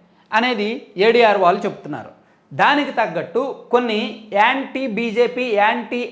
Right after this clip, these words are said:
ఎన్డీఏ, దేశవ్యాప్తంగా కొన్ని శక్తులు కూడా ఎన్నికల్లో అక్రమాలు జరిగాయి అంటున్నారు.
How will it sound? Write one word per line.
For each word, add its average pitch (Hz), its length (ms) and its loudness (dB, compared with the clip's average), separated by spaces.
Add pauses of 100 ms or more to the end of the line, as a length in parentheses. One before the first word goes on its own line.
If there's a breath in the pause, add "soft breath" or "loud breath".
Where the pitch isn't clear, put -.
ఎన్డీఏ, 220 380 0 (320)
దేశవ్యాప్తంగా 226 720 0 (140)
కొన్ని 202 280 -2
శక్తులు 180 300 -6 (100)
కూడా 156 200 2 (1400)
ఎన్నికల్లో 254 400 4
అక్రమాలు 214 400 -4
జరిగాయి 170 260 0
అంటున్నారు. - 320 -12